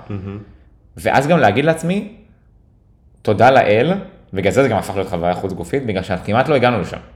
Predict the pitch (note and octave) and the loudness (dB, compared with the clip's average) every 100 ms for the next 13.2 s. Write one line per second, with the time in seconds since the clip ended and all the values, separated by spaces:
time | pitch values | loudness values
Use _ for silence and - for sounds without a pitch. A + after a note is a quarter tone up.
0 | _ - G2 D3 D3 A#2 G2 C3+ C#3+ C#3 | _ -6 -4 -4 -4 -2 0 0 0 0
1 | C#3 C3 A#2+ A#2 F2+ E2 F#2 G2+ B2+ D3 | 2 4 2 -2 -6 -4 -2 2 4 2
2 | F#2+ B2+ A#2+ G2 B2 G#2 - C#3 F3 - | -4 -6 -2 0 0 0 -4 -6 -6 -10
3 | - _ _ _ _ _ A2+ A2 A2+ G#2 | -20 _ _ _ _ _ -4 0 0 0
4 | B2+ F3+ F3 - D#3 D#3 D3 A2 G2+ G2+ | 2 0 0 -6 -2 -2 -2 -4 -4 -4
5 | A2 C#3+ D#3 - G#2 G2+ G#2 F#2+ F#2+ F2+ | -2 0 -2 -4 -4 0 0 0 -4 -8
6 | F#2+ - G2 F#2+ F#2 F2+ F#2 F#2+ G2+ G2 | -12 -6 -2 -2 -2 -6 -6 0 2 2
7 | F#2+ F2+ F2 F2 - - - F2+ F2 G2 | -2 -4 -4 -6 -8 -2 0 0 -2 -4
8 | F#2 F#2 C3+ C#3 G#2+ - A2 F2 - F#2 | -4 -4 -2 0 -2 -6 -8 -8 -10 -6
9 | G#2+ A#2 F2+ F2+ - G#2+ B2 F#2+ G#2 G#2 | -2 -2 -4 -10 -8 -6 -2 -2 -2 -4
10 | F2+ F2 E2+ D#2+ G#2 - - _ - _ | -4 -4 -4 -4 -8 -16 -20 _ -20 _
11 | _ - E3+ D3 B2 A#2 B2 A#2 C3 E3+ | _ -6 -2 0 0 2 2 4 6 6
12 | G#3+ D#3 B2 - - C3 C3+ E3+ E3 C3 | 6 4 2 -6 -4 0 2 4 4 2
13 | A2+ G#2+ | 4 2